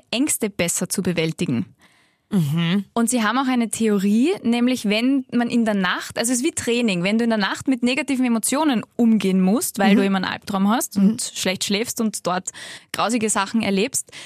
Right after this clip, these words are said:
Speaker 1: dann hilft dir das untertags, ähm, weil es wie eine Art Training ist.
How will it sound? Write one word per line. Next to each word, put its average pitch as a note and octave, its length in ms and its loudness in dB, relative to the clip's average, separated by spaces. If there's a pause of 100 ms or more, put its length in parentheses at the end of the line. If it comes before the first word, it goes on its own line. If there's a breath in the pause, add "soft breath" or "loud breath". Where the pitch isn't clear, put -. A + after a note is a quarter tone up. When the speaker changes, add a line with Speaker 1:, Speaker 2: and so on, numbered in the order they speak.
(160 loud breath)
Speaker 1:
dann A3 160 0
hilft D4 340 -2
dir C#4+ 100 0
das B3+ 220 0 (120)
untertags, C4 1080 -2
ähm, G#3+ 600 2
weil G3+ 160 0
es A3 120 -2
wie B3+ 60 0
eine B3 160 0
Art - 260 -4
Training A#3+ 320 2
ist. E3 280 -2